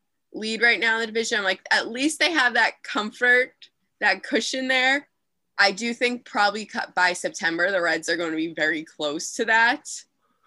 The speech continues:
But we'll see how it all pans out for them, 'cause I feel like they're still kind of making their way back up now. Whereas the Brewers have just been, like, on this hot streak, like, doesn't look like they're slowing down anytime soon.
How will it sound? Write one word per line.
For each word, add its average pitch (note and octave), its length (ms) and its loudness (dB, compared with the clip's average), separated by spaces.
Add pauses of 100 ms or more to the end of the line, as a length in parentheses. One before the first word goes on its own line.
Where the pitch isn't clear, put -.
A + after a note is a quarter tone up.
But G3+ 200 4
we'll B3 140 2
see B3+ 220 -4
how A3 200 2
it F#3+ 80 6
all G3 180 4
pans F#3+ 280 -6
out E3+ 160 2
for G3 100 -8
them, F#3+ 100 -2
'cause - 120 -10
I F3 100 -2
feel F#3 140 -2
like F3+ 140 0
they're F3 80 -6
still F#3 220 -4
kind F3 160 -4
of F3 60 -4
making E3 320 -8
their E3 120 -2
way D#3+ 160 -2
back D3+ 320 0
up D3+ 260 -2
now. G3+ 440 -2 (260)
Whereas F#3 320 4
the G3+ 80 -10
Brewers F#3+ 400 -2
have G#3 120 -8
just - 280 -10
been, F#3+ 160 -2
like, D#3 280 -4 (500)
on F3 160 -4
this F3 160 -6
hot E3+ 340 -2
streak, E3+ 420 -2
like, F3 280 -2
doesn't F#3 360 0
look - 220 -6
like E3+ 160 -4
they're E3+ 140 -2
slowing D#3+ 360 -2
down D3+ 220 0
anytime F#3 560 -2
soon. E3+ 540 -6